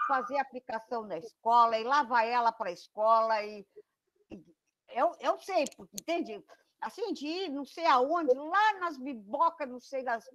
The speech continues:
quantas, de noite, tá? Pra uma, uma turma de eja, e vamos aplicar o projeto, e ela fica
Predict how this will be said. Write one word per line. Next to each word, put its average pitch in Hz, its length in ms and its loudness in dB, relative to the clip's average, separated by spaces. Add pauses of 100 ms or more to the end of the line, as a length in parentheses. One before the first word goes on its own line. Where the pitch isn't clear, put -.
quantas, 311 380 2
de 247 200 4
noite, 262 760 4 (280)
tá? 285 200 4 (500)
Pra 294 240 4
uma, 254 280 -4
uma 247 160 -8
turma 294 280 -4
de 202 160 -12
eja, 240 640 6
e 233 160 -6
vamos 311 300 4
aplicar 277 560 2
o - 40 -4
projeto, 247 720 -4
e 277 60 -4
ela 277 180 2
fica 277 320 -6